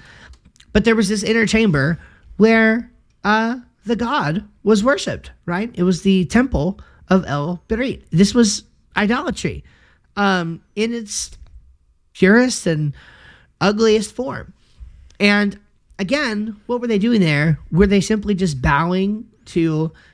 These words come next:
an inanimate object? Like, if I were to b-, bow to my light over here, you know, well, it's providing me light, right? It's got some sort of mystical quality. No, um,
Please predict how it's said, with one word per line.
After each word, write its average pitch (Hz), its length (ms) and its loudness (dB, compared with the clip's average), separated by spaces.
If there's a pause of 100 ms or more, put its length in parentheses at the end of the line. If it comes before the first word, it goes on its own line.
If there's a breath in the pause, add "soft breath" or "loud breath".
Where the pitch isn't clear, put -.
(140 soft breath)
an 165 180 0
inanimate 175 580 0
object? 147 560 -2
Like, 151 340 -10
if 160 140 -8
I 151 80 -6
were 160 100 -4
to 139 100 -4
b-, 131 120 -6
bow 143 500 -2
to 151 120 -8
my 147 220 -2
light 135 500 -6
over 170 200 0
here, 175 320 2 (440 loud breath)
you 175 180 4
know, 127 380 -4
well, 143 180 -2
it's 202 140 -10
providing 147 420 -2
me 170 120 -4
light, 196 320 -2
right? 156 180 -4
It's 143 120 -6
got 147 140 -8
some 147 140 -8
sort 147 160 -4
of 139 60 -2
mystical 151 340 -2
quality. 156 400 0 (280 loud breath)
No, 226 420 2 (220)
um, 190 340 -2